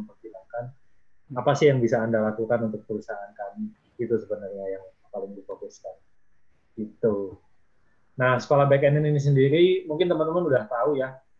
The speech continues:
karena sebelumnya kita sudah rilis beberapa sekolah dan alhamdulillah sudah berjalan. Jadi ada sekolah DevOps, itu sudah berjalan tiga batch.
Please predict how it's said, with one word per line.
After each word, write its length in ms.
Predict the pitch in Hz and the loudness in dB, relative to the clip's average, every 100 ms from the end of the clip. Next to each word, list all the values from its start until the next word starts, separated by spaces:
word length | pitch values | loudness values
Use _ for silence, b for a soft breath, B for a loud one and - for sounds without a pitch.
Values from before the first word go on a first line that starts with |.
| 127 | -8
karena 140 | 139 | -6
sebelumnya 400 | 143 123 127 143 | -6 -6 -6 -6
kita 160 | 139 143 | -4 -6
sudah 240 | 127 113 | -4 -4
rilis 240 | 110 113 - | -4 -10 -12
beberapa 400 | 107 110 107 107 | -10 -8 -8 -10
sekolah 400 | - 113 123 107 | -10 -8 -8 -8
dan 160 | 107 | -14
alhamdulillah 640 | 98 104 107 101 98 107 - | -16 -18 -18 -18 -16 -18 -18
sudah 220 | 110 95 - | -20 -20 -20
berjalan. 500 | - 92 92 107 117 127 131 - | -20 -20 -18 -16 -16 -16 -20 -20
Jadi 140 | 92 | -16
ada 160 | 98 95 | -16 -16
sekolah 320 | - 104 98 | -16 -14 -14
DevOps, 580 | 95 92 - 117 - _ | -16 -20 -16 -18 -18 _
itu 140 | - 104 | -20 -20
sudah 240 | - 98 95 | -18 -18 -16
berjalan 380 | 95 98 95 95 | -16 -16 -16 -16
tiga 160 | 92 95 - | -20 -20 -14
batch. 400 | 104 120 - | -12 -12 -12